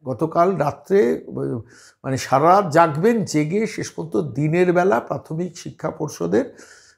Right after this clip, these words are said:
সভাপতি, তিনি হয়তো গৌতম পাল, তিনি হয়তো শেষ পর্যন্ত তাদের সঙ্গে দেখা করবেন, মানে, টাইম দিয়েছেন। পারা যেত না যে তাদের সঙ্গে এসে সরাসরি তাদের সামনে বসে আজকে রাত্রেই ব্যাপারটা ফয়সালা করে ছেলেমেয়েগুলোকে বাড়িতে পাঠানো? কিন্তু কে প্রশ্ন করবে? মিডিয়াই প্রশ্ন করে না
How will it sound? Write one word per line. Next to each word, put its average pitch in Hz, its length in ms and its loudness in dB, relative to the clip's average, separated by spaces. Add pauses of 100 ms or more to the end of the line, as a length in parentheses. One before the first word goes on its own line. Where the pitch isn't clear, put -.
(180)
সভাপতি, 190 760 2
তিনি 202 300 -2
হয়তো 190 260 0
গৌতম 165 380 2
পাল, 214 240 0
তিনি 185 240 0
হয়তো 165 300 -2
শেষ - 240 -8
পর্যন্ত 156 260 -10
তাদের - 280 -4
সঙ্গে 156 260 -6
দেখা 131 300 -4
করবেন, 180 380 -2
মানে, 156 220 -4 (240)
টাইম 185 280 0
দিয়েছেন। 143 340 -8 (880)
পারা 247 200 8
যেত 262 200 2
না 285 280 -4
যে 214 120 -4
তাদের 190 260 0
সঙ্গে 214 260 -4
এসে - 180 -4
সরাসরি 170 480 -4
তাদের 165 260 -4
সামনে 175 320 -6
বসে 160 280 -4 (340)
আজকে 156 280 4
রাত্রেই 147 360 0
ব্যাপারটা 170 320 -2
ফয়সালা 151 420 -4
করে 156 180 -2
ছেলেমেয়েগুলোকে 156 640 -2
বাড়িতে 143 320 -2
পাঠানো? 147 240 -2
কিন্তু - 800 -4
কে 330 200 6
প্রশ্ন - 400 2
করবে? 131 220 -4
মিডিয়াই 220 500 8
প্রশ্ন 247 380 -2
করে 220 240 -2
না 220 140 -10